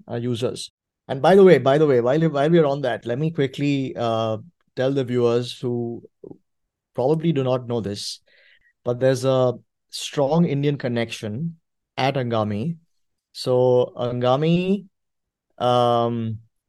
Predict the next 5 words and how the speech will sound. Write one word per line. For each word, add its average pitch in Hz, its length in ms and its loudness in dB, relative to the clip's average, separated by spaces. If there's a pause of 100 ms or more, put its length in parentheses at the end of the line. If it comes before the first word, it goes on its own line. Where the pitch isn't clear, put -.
was - 580 -4 (160)
basically 165 500 -2
merged 143 680 0
with 135 240 -2
a 120 500 0